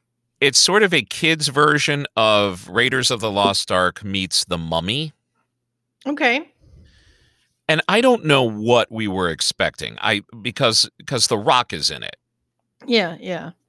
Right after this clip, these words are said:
Speaker 2: yeah.
Speaker 1: And I th-, and I thought, "All right, so this is gonna be kinda badass, right?" It is a straight up kids movie.
Speaker 2: Mm, okay.
Speaker 1: A, you know,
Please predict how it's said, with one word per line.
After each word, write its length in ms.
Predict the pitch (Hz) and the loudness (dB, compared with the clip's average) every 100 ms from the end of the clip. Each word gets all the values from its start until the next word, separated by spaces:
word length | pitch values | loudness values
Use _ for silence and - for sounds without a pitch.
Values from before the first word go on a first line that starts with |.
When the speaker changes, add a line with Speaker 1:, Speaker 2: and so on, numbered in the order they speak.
| _ | _
Speaker 2:
yeah. 260 | 254 190 131 | -16 -4 0
Speaker 1:
And 80 | |
I 60 | 120 110 | 0 -2
th-, 140 | - - - | -6 -10 -4
and 120 | 131 | 0
I 100 | 120 | 0
thought, 380 | - 127 113 - _ _ | 0 0 0 -2 _ _
"All 220 | 160 175 | 2 2
right, 260 | 117 98 - - - | 2 0 -2 -10 -4
so 220 | - 127 | -2 0
this 220 | 117 156 | 0 -2
is 100 | 143 | -2
gonna 160 | 151 123 | -4 -4
be 100 | 110 | -6
kinda 280 | 107 113 92 | -4 -4 -2
badass, 640 | 110 95 90 85 - - | 0 2 0 -2 -6 -12
right?" 320 | 73 87 127 - _ _ _ _ _ - - _ _ | -8 -6 -6 -10 _ _ _ _ _ -20 -20 _ _
It 140 | 180 | 2
is 260 | 185 170 151 - | 4 2 2 0
a 140 | 131 | 2
straight 680 | 113 - - - 151 160 135 | 2 2 -2 -8 0 0 2
up 220 | 110 90 | 0 -2
kids 400 | - 110 73 - | -6 -6 -6 -8
movie. 440 | 65 52 50 50 _ _ _ _ _ _ _ _ - | -12 -18 -18 -20 _ _ _ _ _ _ _ _ -10
Speaker 2:
Mm, 720 | 220 220 214 202 185 156 120 _ - 196 | -8 -6 -6 -6 -8 -10 -16 _ -14 -12
okay. 360 | 180 208 220 143 _ _ _ _ | -8 -8 -8 -10 _ _ _ _
Speaker 1:
A, 240 | 156 131 127 - | 0 0 -2 -8
you 320 | 117 113 151 | -12 -6 -2
know, 300 | 135 123 | 0 2